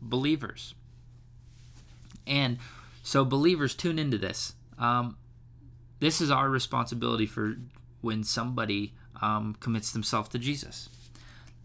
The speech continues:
They ate together. They hung out together. They learned together. Ch-, they, they challenged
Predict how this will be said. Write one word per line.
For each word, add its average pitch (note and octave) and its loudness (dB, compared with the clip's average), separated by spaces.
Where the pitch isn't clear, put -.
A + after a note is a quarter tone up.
They B2 4
ate D#3+ 10
together. G2 -2
They B2+ 0
hung D3 0
out D#3+ 8
together. G2+ -2
They A2 0
learned E3+ 6
together. A2 4
Ch-, G#2+ -6
they, B2 -2
they C3 2
challenged E3+ 4